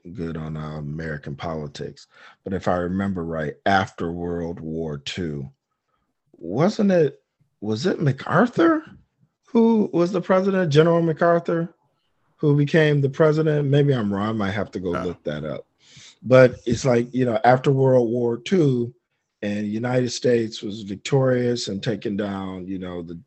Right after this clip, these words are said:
Speaker 1: Nazi regime.
Speaker 2: Harry
Speaker 1: If
Speaker 2: Truman.
Speaker 1: Was it Truman?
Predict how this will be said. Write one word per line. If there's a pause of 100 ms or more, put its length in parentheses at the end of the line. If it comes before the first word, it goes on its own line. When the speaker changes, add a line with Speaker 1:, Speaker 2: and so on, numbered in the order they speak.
(120)
Speaker 1:
Nazi
regime. (380)
Speaker 2:
Harry
Speaker 1:
If
Speaker 2:
Truman. (560)
Speaker 1:
Was
it
Truman?